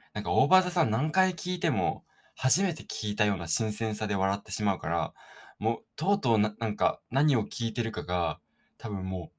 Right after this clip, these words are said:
う覚えてないんですよね、自分も。で、なんならこの自分の番組の中でも、最近もう自分が何を喋ったか、喋っていないかが、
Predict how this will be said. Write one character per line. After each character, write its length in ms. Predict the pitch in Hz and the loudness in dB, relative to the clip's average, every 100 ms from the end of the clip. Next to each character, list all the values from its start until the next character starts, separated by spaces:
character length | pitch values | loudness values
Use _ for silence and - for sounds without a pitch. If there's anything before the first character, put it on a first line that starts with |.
| - | -4
う 120 | 131 | 4
覚 160 | 190 | 6
え 40 | 170 | 6
て 120 | 101 | 4
な 100 | 120 | 2
い 80 | 139 | 2
ん 60 | |
で 60 | 113 | 0
す 160 | - 82 | -4 -4
よ 60 | |
ね、 240 | 73 67 - - | -4 -6 -10 -10
自 120 | 95 | -6
分 180 | 92 90 | -4 -4
も。 240 | 90 95 - _ _ _ _ _ _ - | -2 -4 -8 _ _ _ _ _ _ -6
で、 300 | 98 98 80 - - - | -2 -2 -4 -14 -8 0
な 120 | 180 | 4
ん 20 | |
な 80 | 220 | 4
ら 80 | 156 | 4
こ 80 | |
の 60 | 107 | 2
自 180 | 82 104 | 0 0
分 220 | 156 196 | 2 2
の 80 | 180 | 2
番 240 | 175 180 | 2 2
組 180 | 175 185 | 2 0
の 80 | 185 | 0
中 220 | 185 120 | 0 -2
で 100 | 92 | 0
も、 360 | 107 110 80 - | 4 4 2 -2
最 180 | - 143 | -4 -2
近 160 | 151 | 0
も 80 | 117 | -2
う 40 | - | -4
自 120 | - 131 | -2 0
分 180 | 180 175 | 2 4
が 100 | 160 | 4
何 260 | 180 165 | 4 4
を 40 | 90 | 2
喋 320 | - 101 104 | 2 0 0
っ 40 | |
た 140 | - 101 | -2 0
か、 240 | 76 - - | 2 0 -2
喋 240 | 117 120 | -2 -2
っ 40 | |
て 160 | - - | -4 -4
い 100 | 92 | -2
な 120 | 98 | -2
い 60 | 95 | -2
か 100 | 78 | -2
が、 260 | 82 78 | 0 0